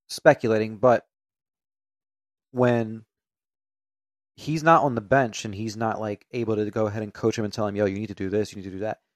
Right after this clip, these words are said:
And it showed that night. Tyrese, I mean, he had twenty, I think twenty-one points that night, but, you know, who's, who knows? If, if Patrick Beverley was there, maybe he would have had his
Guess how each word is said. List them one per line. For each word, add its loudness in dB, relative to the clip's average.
And -6
it -10
showed 0
that -4
night. -12
Tyrese, -6
I -16
mean, -8
he -2
had 2
twenty, -8
I -10
think -10
twenty-one -6
points -8
that -4
night, -10
but, -10
you -8
know, -8
who's, -10
who -10
knows? -6
If, -14
if -8
Patrick -6
Beverley 2
was -4
there, 2
maybe -4
he -8
would -2
have -4
had -4
his -8